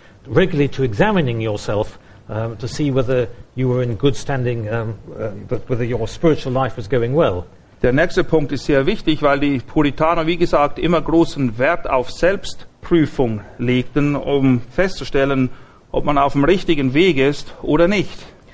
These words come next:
Speaker 1: Uh, what is required to be the, uh, to be the worthy receiving of the Lord's Supper?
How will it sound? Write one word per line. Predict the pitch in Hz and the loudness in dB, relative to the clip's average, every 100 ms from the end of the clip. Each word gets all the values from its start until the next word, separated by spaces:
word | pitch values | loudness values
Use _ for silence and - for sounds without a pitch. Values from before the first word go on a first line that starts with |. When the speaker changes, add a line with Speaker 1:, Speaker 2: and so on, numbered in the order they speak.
| - - - | -20 -20 -8
Speaker 1:
Uh, | 110 | -6
what | 110 147 226 | 0 2 2
is | 220 | 2
required | 147 - - 247 135 - | 0 -2 0 2 0 -2
to | |
be | 110 127 131 | -4 -4 -2
the, | 107 110 - - - | -4 -8 -10 -20 -16
uh, | - - - | -14 -16 -8
to | 120 | -2
be | 139 | 0
the | 123 | 0
worthy | 123 202 170 | 4 6 6
receiving | 123 117 - 262 156 | 2 0 2 2 2
of | 110 | 0
the | 107 | -4
Lord's | 104 104 | -4 -4
Supper? | - 101 101 95 | -4 -4 -4 -6